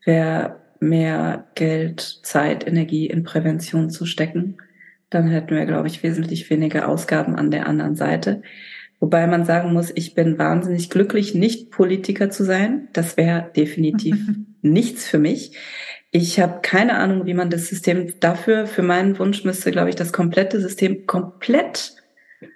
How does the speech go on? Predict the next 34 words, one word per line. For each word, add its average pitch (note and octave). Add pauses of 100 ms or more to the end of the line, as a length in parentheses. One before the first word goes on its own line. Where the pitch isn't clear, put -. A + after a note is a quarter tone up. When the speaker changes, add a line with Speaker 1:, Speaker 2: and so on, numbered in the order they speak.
(240)
Speaker 1:
umgemodelt E3
werden. F3
So F#3+
wie F3+
die, E3 (640)
ähm, D#3 (260)
Bildung F#3
auch, -
das E3
Bildungssystem, F3
da D#3+
denke D#3+
ich E3
auch E3
manchmal, E3 (460)
oh, E3+
kann -
man F3+
nicht - (720)
Kindern A#3+
schon E3+
andere G3
Sachen E3+
beibringen? D3+ (440)
Jetzt -
alleine F3+
mit F#3
der F3+
Hypne-, F#3+
Hypnose F#3
Kindern C4
beibringen, A#3
wie G3+
man, A3